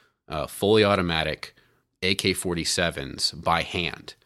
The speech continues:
The cartels have the resources, and Mexico is a far more industrialized country that if whatever p-,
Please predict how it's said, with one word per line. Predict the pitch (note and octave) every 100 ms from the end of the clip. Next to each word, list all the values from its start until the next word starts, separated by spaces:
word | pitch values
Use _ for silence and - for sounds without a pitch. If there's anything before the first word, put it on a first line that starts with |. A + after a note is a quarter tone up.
| _ _
The | G2 F2
cartels | - A2+ G2+ - D3+ C3+ F#2 -
have | - G2 F2
the | F2+
resources, | G#2 B2 - D2+ B1+ - C#2+ -
and | F2 E2+
Mexico | G#2 - - F#2 D#2+
is | D#2
a | -
far | - D3 D3+
more | A#2+ G2+
industrialized | F2+ G2+ G#2 F#2 E2+ D2 D2
country | - E3 E3 D#2+ D2
that | D2+ D2+ - - - - -
if | A2 - - -
whatever | - A2+ F3+ D3+
p-, | D3 -